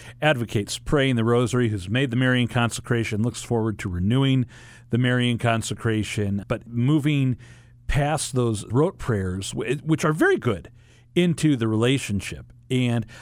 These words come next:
I, I don't know about you, Father, but for me, it's, you know, it's praying that daily rosary. I feel like I'm holding the Blessed Mother's hand when I have those hands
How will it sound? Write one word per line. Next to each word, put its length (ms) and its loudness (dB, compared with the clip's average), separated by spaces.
I, 280 2
I 40 6
don't 120 6
know 80 6
about 280 2
you, 140 4
Father, 340 2
but 160 0
for 160 0
me, 380 4
it's, 140 -2
you 120 0
know, 120 4
it's 100 -4
praying 280 4
that 140 2
daily 280 4
rosary. 560 2
I 100 2
feel 220 4
like 160 2
I'm 120 2
holding 280 2
the 80 0
Blessed 320 0
Mother's 360 0
hand 440 0
when 220 0
I 100 2
have 240 0
those 200 -2
hands 360 0